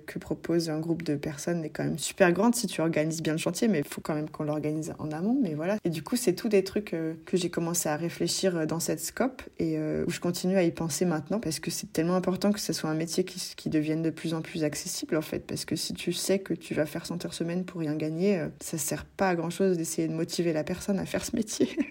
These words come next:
<laughs> C'est pas très encourageant. Et du coup, ouais, ça me motive de, d'essayer de faire ça.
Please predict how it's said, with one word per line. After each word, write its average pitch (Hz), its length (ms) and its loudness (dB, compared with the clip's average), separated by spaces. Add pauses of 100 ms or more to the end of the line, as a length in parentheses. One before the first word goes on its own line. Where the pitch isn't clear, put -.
(360)
<laughs> 330 500 -4
C'est - 180 -2
pas 208 140 6
très 208 260 2
encourageant. 175 520 -2 (640)
Et 180 40 0
du 165 160 -4
coup, - 180 -4
ouais, 190 120 2
ça 175 220 -4
me 160 60 -4
motive 175 420 -4
de, 143 320 4
d'essayer 165 340 0
de 160 80 -4
faire - 200 -6
ça. 160 140 -4